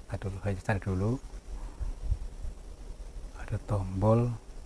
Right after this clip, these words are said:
Oh, ini nih. Kata di sini ada tiga tombol sih katanya sih. Ntar dulu. Mungkin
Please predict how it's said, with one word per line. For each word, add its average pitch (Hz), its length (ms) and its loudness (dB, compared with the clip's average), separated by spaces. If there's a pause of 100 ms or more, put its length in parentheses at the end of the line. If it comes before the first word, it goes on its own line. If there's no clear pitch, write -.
(2500)
Oh, 135 400 12
ini 135 240 12
nih. 101 180 12 (920)
Kata - 240 12
di - 80 8
sini 131 160 12
ada 123 80 12
tiga 123 240 12
tombol 135 320 12
sih 135 160 12
katanya 120 240 12
sih. 135 320 10 (960)
Ntar - 160 6
dulu. 110 160 12
Mungkin 110 320 12